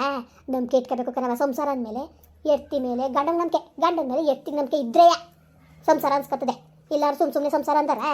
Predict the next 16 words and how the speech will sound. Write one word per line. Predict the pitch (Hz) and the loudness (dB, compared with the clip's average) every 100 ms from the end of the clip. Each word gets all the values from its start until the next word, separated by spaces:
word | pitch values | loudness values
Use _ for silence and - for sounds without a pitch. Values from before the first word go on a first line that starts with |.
| 247 240 _ _ - | -4 -8 _ _ -4
ಏ, | 240 | -4
ಒಣೆಣೆ, | 220 262 262 349 - - | 0 0 0 -4 -8 -4
ಬುದ್ಧಿ | 294 254 | 0 2
ಇಲ್ಲ | 240 | 0
ಕತೆ | 240 254 | -2 -2
ನಿನ್ಗೆ. | 269 269 370 - _ _ | 0 0 -2 -8 _ _
ಈ | 269 | -4
ಕಾಳವನ್ | 262 262 294 427 | 2 2 2 2
ಮಗ್ಳಾಗಿ | 403 339 330 311 | 2 4 2 2
ನೀನು | 320 311 | 0 0
ಇಷ್ಟು | 294 - | -2 -4
ತಿಳುವಳಿಕೆ | 311 285 254 247 | -2 0 0 2
ಇಲ್ಲ | 262 254 | 0 0
ಅಂದ್ರೆ | 240 262 | 0 0
ಹೆಂಗೆ | 233 240 | -2 -4
ಮಗ? | 254 | -2